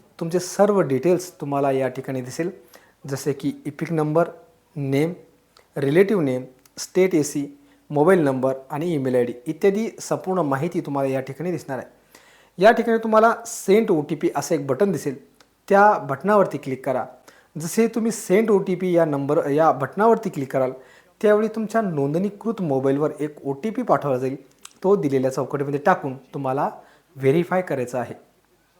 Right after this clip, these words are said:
फॉर्म रेफरन्स नंबरचा संदर्भ टाकून नवीन रंगीत, अ, जे मतदान कार्ड आहे ते डाउनलोड करताना कदाचित तुम्हाला ओटीपीची समस्या उद्भवण्याची शक्यता असते. असे जर झाले, तर अशा वेळी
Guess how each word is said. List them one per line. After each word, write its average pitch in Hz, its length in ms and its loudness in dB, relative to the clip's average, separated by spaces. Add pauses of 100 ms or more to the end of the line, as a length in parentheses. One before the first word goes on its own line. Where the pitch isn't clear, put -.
(380)
फॉर्म 233 300 8
रेफरन्स 220 300 4
नंबरचा 214 420 0
संदर्भ 170 380 0
टाकून 160 480 0 (140)
नवीन 175 500 -4
रंगीत, 151 380 -2 (280)
अ, 143 220 -2
जे 139 160 -2
मतदान 143 520 0
कार्ड 143 260 2
आहे 135 200 0
ते 170 140 -2
डाउनलोड 135 440 0
करताना 143 500 -2
कदाचित 160 480 -2
तुम्हाला 202 260 2 (200)
ओटीपीची 202 460 -6
समस्या 151 460 -4
उद्भवण्याची 135 500 -4
शक्यता 131 340 -10
असते. - 320 -12 (560)
असे 151 260 4
जर 233 120 8
झाले, 131 320 -2
तर - 160 -8 (100)
अशा 135 240 -4
वेळी 165 340 -2